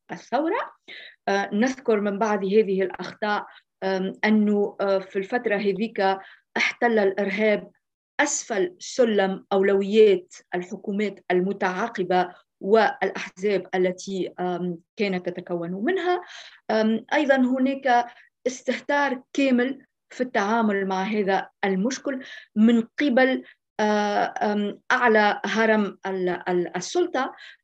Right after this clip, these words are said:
آه، في ذلك الوقت الرئيس ال-، المؤقت، آه، استضاف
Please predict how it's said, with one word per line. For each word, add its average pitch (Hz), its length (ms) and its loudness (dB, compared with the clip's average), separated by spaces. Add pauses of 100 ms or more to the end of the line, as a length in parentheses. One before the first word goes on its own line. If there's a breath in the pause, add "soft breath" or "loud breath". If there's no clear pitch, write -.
آه، 202 280 -2
في 214 200 -6
ذلك 226 320 2
الوقت 233 380 0 (100)
الرئيس 208 800 -2
ال-، 202 360 2
المؤقت، 202 800 -2 (400 loud breath)
آه، 202 240 -2
استضاف 226 680 0